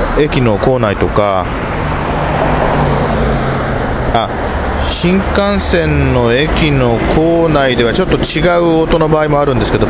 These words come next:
ポーンという音の場合もあるんですけどもね、ポーンという単音の場合もあるんですけれども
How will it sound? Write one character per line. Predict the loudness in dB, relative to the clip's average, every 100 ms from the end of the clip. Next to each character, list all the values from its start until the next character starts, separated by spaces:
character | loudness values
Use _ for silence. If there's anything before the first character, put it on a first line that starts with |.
| 0
ポ | 2 2 2 2
ー |
ン | 0 0
と |
い | 0
う |
音 | 0
の | 0
場 | 2 2
合 |
も | 2
あ | 2
る |
ん | 0
で | 0
す |
け | 0
ど | 2
も | 2
ね、 | 2 4 4 4 4 4 4 4 4 4 4
ポ | 2 2 2 2 2
ー | 2 2
ン |
と | 2
い |
う | 2
単 | 2 2 2 2
音 | 2
の | 2
場 | 2 2
合 |
も | 2 2
あ |
る | 2
ん | 2
で | 2
す |
け | 2
れ |
ど | 2
も | 2 2